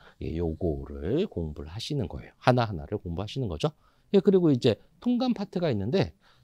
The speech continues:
통관은 말 그대로 절차법입니다. 절차법. 예, 절차. 말 그대로 어떤 절차? 외국에서 우리나라에 물건이 들어오는 절차.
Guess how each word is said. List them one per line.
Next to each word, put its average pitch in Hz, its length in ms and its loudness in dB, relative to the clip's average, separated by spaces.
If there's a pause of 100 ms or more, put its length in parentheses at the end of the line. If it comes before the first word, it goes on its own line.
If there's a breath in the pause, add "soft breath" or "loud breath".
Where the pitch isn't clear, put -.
통관은 294 520 2
말 202 360 2
그대로 185 440 2
절차법입니다. 117 1000 -4
절차법. - 580 -6 (600)
예, 78 260 0 (160)
절차. 113 540 0
말 113 120 0
그대로 123 300 2
어떤 135 260 2
절차? 196 400 6 (400 soft breath)
외국에서 214 840 6 (260 loud breath)
우리나라에 165 540 8
물건이 220 600 8
들어오는 170 440 6
절차. 156 460 -2